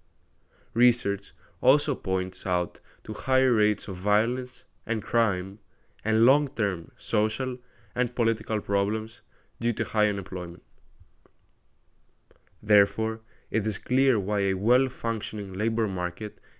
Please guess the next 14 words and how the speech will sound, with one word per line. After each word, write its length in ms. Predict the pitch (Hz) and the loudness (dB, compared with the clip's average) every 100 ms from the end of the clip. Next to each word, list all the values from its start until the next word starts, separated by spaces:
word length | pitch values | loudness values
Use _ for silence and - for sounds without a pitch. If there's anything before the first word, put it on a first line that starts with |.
| - | -4
is 160 | 107 | 0
central 440 | - 131 127 127 110 | 2 0 -2 -4 -6
for 240 | - 104 | -4 -4
the 120 | 95 | -2
welfare 480 | 92 117 127 123 110 | -2 0 0 0 -2
of 100 | 95 | -2
individuals 800 | 117 101 92 98 98 113 117 - - - - | -2 0 0 0 -2 -4 -4 -8 -20 -14 -4
and 160 | 113 101 | -2 -2
for 200 | 117 113 | 0 0
ensuring 520 | 107 - 139 110 110 | 0 0 2 2 0
entrepreneurship 880 | 113 110 - 101 104 110 - 117 - - - - | -4 -6 -6 -4 -2 -2 -4 -8 -8 -18 -20 -2
capable 520 | 143 147 139 101 104 | 4 4 4 2 0
of 120 | 98 | 0
adapting 560 | 95 90 101 - 120 113 | -2 -2 -2 -4 -8 -10